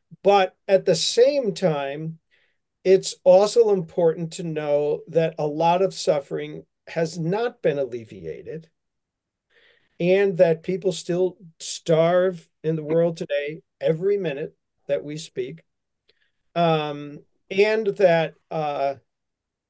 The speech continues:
workers are still inhibited from flourishing,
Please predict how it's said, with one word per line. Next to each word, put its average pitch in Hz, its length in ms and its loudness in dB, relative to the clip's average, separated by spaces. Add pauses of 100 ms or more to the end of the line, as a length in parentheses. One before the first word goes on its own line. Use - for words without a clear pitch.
(720)
workers 202 960 4 (420)
are 170 200 2
still 233 920 2 (1200)
inhibited 175 1120 -2 (180)
from 165 520 -2 (600)
flourishing, 165 1080 2